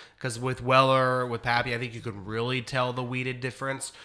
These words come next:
Um, and I think this one is probably has, uses a lot more wheat than your average bourbon, but I think it also maybe h-,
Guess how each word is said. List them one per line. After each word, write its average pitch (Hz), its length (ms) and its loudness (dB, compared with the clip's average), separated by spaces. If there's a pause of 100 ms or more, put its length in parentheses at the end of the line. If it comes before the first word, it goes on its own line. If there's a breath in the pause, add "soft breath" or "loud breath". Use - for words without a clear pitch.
(260 loud breath)
Um, 107 420 -6
and - 80 -12
I 127 80 0
think 139 200 -2
this 123 180 -4
one 127 120 -4
is 123 120 -2
probably 117 400 -2
has, 110 180 -6
uses 120 380 -10
a 110 60 -10
lot 113 260 -6
more 110 160 -8
wheat 113 240 -10
than 104 100 -12
your 101 140 -10
average 110 380 -6
bourbon, 135 360 -2 (320 loud breath)
but 120 100 -2
I 127 80 4
think 139 180 0
it 139 80 4
also 131 280 2
maybe 120 380 -2
h-, 123 100 -8